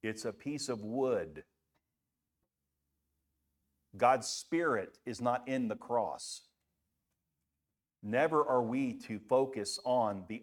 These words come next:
object. The same is true for a picture of Jesus. The same is true for the little,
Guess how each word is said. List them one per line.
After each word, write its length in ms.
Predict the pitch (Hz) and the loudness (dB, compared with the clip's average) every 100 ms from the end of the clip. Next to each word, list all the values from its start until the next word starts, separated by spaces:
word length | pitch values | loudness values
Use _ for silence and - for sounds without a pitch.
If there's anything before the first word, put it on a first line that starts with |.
| - | -2
object. 460 | 127 117 - 104 - _ _ _ _ _ _ _ _ _ _ _ _ _ _ | -2 -2 -6 -12 -12 _ _ _ _ _ _ _ _ _ _ _ _ _ _
The 80 | 110 | -10
same 320 | - 135 139 | -2 0 0
is 80 | 135 | -2
true 240 | 143 143 | -2 -2
for 220 | 139 120 | 0 0
a 40 | 117 | -2
picture 460 | - 170 - 139 | -2 -6 -4 -2
of 140 | 131 104 | -2 -2
Jesus. 420 | 131 139 113 120 | -2 -2 -4 -10
The 120 | 117 | -10
same 340 | - 135 135 131 | -6 -4 -4 -6
is 120 | - | -8
true 280 | - 135 135 | -4 -4 -4
for 100 | 131 | -4
the 80 | 110 | -2
little, 420 | 131 135 127 | 2 2 2